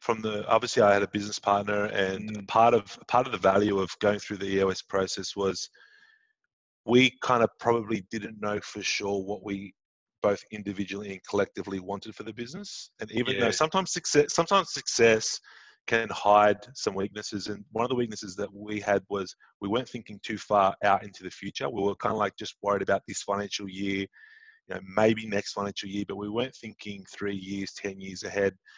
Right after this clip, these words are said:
Speaker 1: which I think as you mature in business, you start to realize how valuable playing the long game is, and that
Speaker 2: Mm.
Speaker 1: everyone needs a purpose, everyone needs a vision, which helps tie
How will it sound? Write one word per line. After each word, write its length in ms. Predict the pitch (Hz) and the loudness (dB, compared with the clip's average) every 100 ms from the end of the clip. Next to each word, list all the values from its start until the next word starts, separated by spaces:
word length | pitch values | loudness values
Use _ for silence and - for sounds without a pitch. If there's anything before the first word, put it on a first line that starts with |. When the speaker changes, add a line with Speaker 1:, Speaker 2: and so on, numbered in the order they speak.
| - - 107 | -20 -10 -6
Speaker 1:
which 140 | - | -2
I 60 | 117 | 0
think 280 | 175 202 - _ 127 | 0 -2 -8 _ 2
as 220 | 110 110 | 2 -2
you 100 | 107 | -8
mature 400 | 107 - 117 117 | -8 -6 -4 -2
in 80 | 117 | -4
business, 380 | 107 98 101 - | -6 -8 -10 -10
you 40 | |
start 280 | - 113 110 | 0 2 2
to 100 | 101 | 0
realize 640 | 98 104 98 95 95 - - _ _ - | -4 0 4 4 2 -4 -12 _ _ 2
how 260 | 104 98 - _ | 2 2 -4 _
valuable 420 | 104 107 98 98 - | 4 4 0 -6 -2
playing 240 | 101 98 | -2 -2
the 80 | 95 | -2
long 260 | 95 104 104 | 0 0 2
game 280 | 104 101 | 0 0
is, 380 | 92 101 147 - 101 | -4 -8 -10 -8 -4
and 140 | 98 | -4
that 100 | 104 | -4
Speaker 2:
Mm. 180 | 117 110 | -2 -2
Speaker 1:
everyone 320 | 107 113 113 | 0 0 0
needs 200 | 101 - | -4 -6
a 40 | |
purpose, 540 | - 104 104 147 160 - | -2 0 2 0 -6 -10
everyone 280 | 110 110 113 | -10 -6 -6
needs 200 | 107 101 | -8 -8
a 60 | 98 | -8
vision, 440 | 104 98 107 104 _ _ _ _ _ | -6 -8 -12 -16 _ _ _ _ _
which 180 | 113 - | -4 2
helps 280 | 120 - | 2 0
tie 260 | - 107 | 0 4